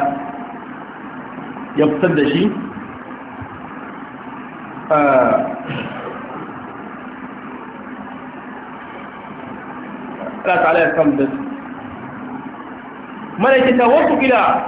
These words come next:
ba'dul hukama'i. An tambayi sashin malamai masu hikima, rahimahumullah, Allah ta'ala ya musu rahama, anil muflis, game da wane ne mai ikhlasi.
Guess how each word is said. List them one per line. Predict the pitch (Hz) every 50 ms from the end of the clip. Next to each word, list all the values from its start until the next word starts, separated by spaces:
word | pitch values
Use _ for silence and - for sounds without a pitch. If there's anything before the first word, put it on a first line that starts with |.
| - - - - - - -
ba'dul | 147 214 240 - - 269 247 254 247 240 226 -
hukama'i. | - 214 - - 190 170 165 165 165 156 147 - - - - - - - - - - - - - - - - - - -
An | 202 254 294 311 285 294
tambayi | 285 254 240 220 202 208 202 226 233 240 240 247 247 254 - - - - - - - - -
sashin | - 254 247 254 269 262 262 269 240 220 202
malamai | 190 185 185 185 180 180 180 196 214 220 226
masu | 214 202 180 170 - - 190
hikima, | 180 190 - - 220 208 180 151 - - - - - - - - - - - - - - - - -
rahimahumullah, | - 175 185 190 226 269 262 240 220 196 202 214 214 208 196 185 170 165 180 180 175 147 - - - - - - - - - - - - -
Allah | - 226 240 254 247 233 214 196 180
ta'ala | - - 180 196 202 208 214 214
ya | 208 196 180
musu | 175 196 202 - 202
rahama, | 190 190 190 196 196 190 185 185 180 185 - -
anil | 214 233 240 233 220 196 190 185 180
muflis, | 175 180 196 226 226 226 226 226 - 165 165 170 - - - - - - - - - - - - - - - - -
game | 151 151 185 185 208 233 240
da | 214 214 190
wane | 185 185 185 180 180 180 185 208 220 233
ne | 233 226 202
mai | 175 170 160 160 156
ikhlasi. | 160 147 - 160 156 160 160 160 156 - -